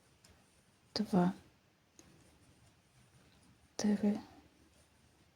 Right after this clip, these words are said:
чотири, п'ять. Піко. Один, два, три.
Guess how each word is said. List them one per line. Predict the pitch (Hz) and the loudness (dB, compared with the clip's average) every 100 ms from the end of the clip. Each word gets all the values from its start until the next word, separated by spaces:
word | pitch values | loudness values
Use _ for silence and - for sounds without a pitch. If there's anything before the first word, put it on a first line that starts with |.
| _ _ _ _ _ _ _ _ _ _ _ - - - - _ _ - _ - _ _ _ _ | _ _ _ _ _ _ _ _ _ _ _ -20 -20 -20 -20 _ _ -20 _ -20 _ _ _ _
чотири, | - 214 - - 185 190 214 - - - - - - _ _ _ _ - | -6 -6 -2 0 2 0 -4 -10 -16 -20 -20 -20 -20 _ _ _ _ 2
п'ять. | 196 185 190 269 - - - - - _ _ - - - - - _ - - _ _ _ _ _ _ _ - - - - _ | 6 8 8 6 4 -16 -20 -20 -20 _ _ -20 -20 -20 -20 -20 _ -20 -20 _ _ _ _ _ _ _ -20 -20 -20 -20 _
Піко. | - 285 - 180 170 - - _ _ _ _ _ _ _ - _ - - _ _ - - - - - _ _ _ - | 8 8 8 4 4 -4 -20 _ _ _ _ _ _ _ -20 _ -20 -20 _ _ -20 -20 -20 -20 -20 _ _ _ 2
Один, | 214 208 190 190 - 233 | 8 8 8 4 -2 -2
два, | 220 196 196 185 - - - - - | 0 2 2 2 -8 -20 -20 -16 2
три. | 220 269 | 6 8